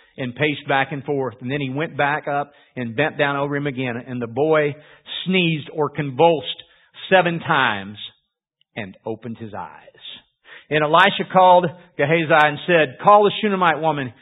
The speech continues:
He called her and she came. And then Elisha said, 'Pick up your son.' And she fell at his feet and bowed to the ground. And that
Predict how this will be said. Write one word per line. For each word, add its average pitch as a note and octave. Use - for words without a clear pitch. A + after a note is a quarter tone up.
He E3
called F#3
her D#3+
and D3+
she F3
came. D3+
And C3
then C#3
Elisha B2
said, G#2+
'Pick C#3
up -
your C#3
son.' -
And F#2
she G#2
fell D3
at C#3
his C3+
feet F#2+
and G2
bowed G#2+
to B2+
the A#2+
ground. F#2
And F#2+
that G#2